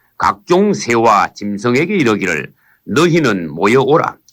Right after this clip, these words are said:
내가 너희를 위한 잔치, 곧 이스라엘 산 위에 예비한 큰 잔치로 너희는 사방에서 모여서 고기를 먹으며 피를 마실지어다." 아멘. 계시록 십구 장에는 두 잔치가 나오는데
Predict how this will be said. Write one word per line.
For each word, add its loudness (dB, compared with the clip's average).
내가 -2
너희를 0
위한 -2
잔치, -6
곧 -4
이스라엘 -2
산 -6
위에 2
예비한 -2
큰 -6
잔치로 -4
너희는 2
사방에서 0
모여서 -2
고기를 2
먹으며 -2
피를 0
마실지어다." -4
아멘. -2
계시록 -2
십구 -6
장에는 0
두 -2
잔치가 -2
나오는데 0